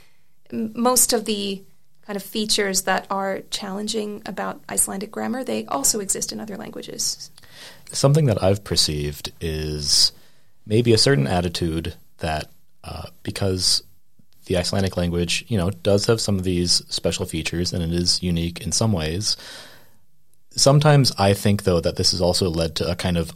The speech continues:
Speaker 2: unproductive attitude where Icelanders themselves kind of accept that this is, like, an impossible language for outsiders to learn or something. And then, you know, there's, like, a very kind of clear line drawn between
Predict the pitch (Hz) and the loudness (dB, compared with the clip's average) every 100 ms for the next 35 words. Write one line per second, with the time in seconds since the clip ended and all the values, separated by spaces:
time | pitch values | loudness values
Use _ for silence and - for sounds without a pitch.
0 | - 95 101 87 82 85 78 85 82 - | -4 -2 0 -2 -2 -4 -2 -2 -2 -4
1 | 80 78 - - 82 78 78 - - - | -4 -4 -6 -2 -2 0 -2 -4 -8 -18
2 | - - - - - - 107 98 90 - | -20 -20 -20 -4 0 4 4 4 4 4
3 | 98 92 - 92 85 82 - 85 98 87 | 6 4 2 0 -2 0 2 2 0 0
4 | 85 87 85 85 82 - 85 - 85 80 | 0 2 0 0 -2 0 0 0 -2 -2
5 | 80 78 - - 78 - 78 73 76 - | -4 -4 -4 -2 -2 0 -2 -2 0 0
6 | - - 87 80 82 73 - 82 73 73 | 0 -6 -6 -4 -4 -4 -2 -2 -2 -6
7 | 71 71 - - - - 87 82 80 82 | -6 -8 -12 -18 -18 -6 -2 -2 -4 -4
8 | 92 76 76 - - - - 92 - 95 | -4 -4 -6 -10 -18 -20 -8 -4 -2 -2
9 | - - 104 - - - - 107 117 107 | -4 -12 -20 -20 -20 -6 0 6 8 6
10 | 110 101 87 - - - 127 117 98 87 | 6 4 2 -4 -4 2 6 6 6 4
11 | 87 90 87 85 78 73 76 73 - - | 4 2 2 0 -2 -2 -4 -6 -8 -6
12 | 87 80 76 76 | -4 -2 -4 -6